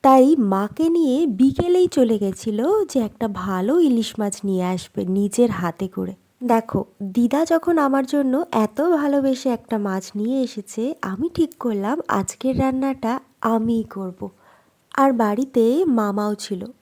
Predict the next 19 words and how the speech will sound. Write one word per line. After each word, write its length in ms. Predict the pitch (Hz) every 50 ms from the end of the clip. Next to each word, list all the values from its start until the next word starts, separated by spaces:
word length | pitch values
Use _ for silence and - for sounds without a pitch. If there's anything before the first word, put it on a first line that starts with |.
| _
মামাকে 640 | 208 202 196 196 196 240 269 269 277 233 226 269 339 - -
আগের 360 | - 202 196 190 226 247 226
রাতেই 360 | 220 208 196 196 - 277 330 330
বলে 280 | 330 320 311 311 302
রেখেছিলাম 720 | 277 254 262 - 226 226 - 214 202 196 196 214 262 311 285
যে, 120 | 254 269
"সকালে 480 | - - 233 202 185 - - 262 302 330
তুমি 260 | - 320 294 302 294
যদি 220 | - 277 269 285 247
বাজারের 440 | 226 208 196 190 214 214 208 214 208 202
দিকে 220 | 214 202 - 233
ভালো 520 | 214 196 180 165 170 185 180 170 180 233 302
লাউ 240 | 320 294 277 269 269
পাতা 320 | - 226 208 - 196 190
পাও, 280 | - 196 196 240 349 381
তাহলে 400 | - - 240 220 226 226 220 208
একটা 240 | 196 - _ 226 202
নিয়ে 220 | 202 190 180 180 185
এসো।" 200 | 180 - 220